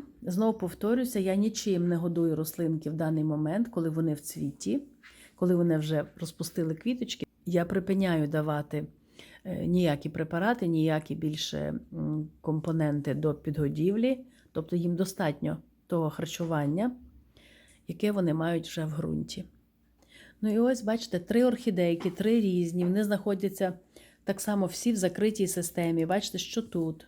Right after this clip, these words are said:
що тут і що тут, тільки це в нас є пластик, а це кришталь, скло.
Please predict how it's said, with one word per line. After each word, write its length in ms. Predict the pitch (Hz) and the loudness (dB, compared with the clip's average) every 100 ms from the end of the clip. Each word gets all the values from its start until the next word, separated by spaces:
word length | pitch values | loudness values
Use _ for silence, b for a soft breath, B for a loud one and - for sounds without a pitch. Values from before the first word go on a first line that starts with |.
| - | -14
що 280 | - - 202 | -8 -4 -4
тут 460 | 185 165 160 - _ _ _ _ b b _ | -2 -2 -4 -10 _ _ _ _ b b _
і 80 | 190 | -6
що 180 | - 175 | -4 -4
тут, 380 | 220 233 247 - | 0 0 0 -8
тільки 240 | - 180 175 | -6 -2 0
це 180 | 202 | 2
в 60 | 180 | 2
нас 240 | 170 160 | 2 0
є 60 | 151 | -4
пластик, 600 | 156 214 254 - 247 - | -2 -2 -2 -2 -4 -2
а 120 | - | -6
це 340 | - - 208 233 - - _ | -6 -2 0 0 -6 -16 _
кришталь, 480 | 196 202 - 262 262 - _ | -6 -6 -2 -2 -2 -6 _
скло. 520 | - - 226 220 247 | -10 -6 0 0 -2